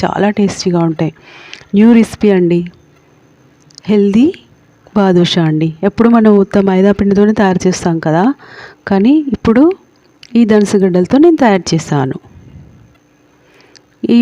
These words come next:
వీటి పేరు చిలగడ దుంబ అంటారు, కందగడ్డలు అంటారు. ఇలా నాకు తెలిసి మూడు పేర్లు తెలుసండి అంతే. చూడండి ఎంత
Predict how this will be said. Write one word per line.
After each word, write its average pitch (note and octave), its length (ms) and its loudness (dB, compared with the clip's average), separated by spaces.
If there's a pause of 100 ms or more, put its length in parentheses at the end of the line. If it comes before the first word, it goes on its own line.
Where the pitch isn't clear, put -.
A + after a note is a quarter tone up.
వీటి A#3 280 0
పేరు G#3 260 2 (200)
చిలగడ A3 300 2 (120)
దుంబ F#3 220 0 (180)
అంటారు, F3 420 -2 (260)
కందగడ్డలు F3+ 680 0
అంటారు. D#3+ 460 -2 (2000)
ఇలా G#3 160 0 (800)
నాకు G3+ 260 -2
తెలిసి G3 340 0
మూడు G3+ 240 2
పేర్లు F#3+ 280 0
తెలుసండి F3+ 440 -2
అంతే. D#3+ 240 -6 (1600)
చూడండి A3+ 300 2
ఎంత G3 140 0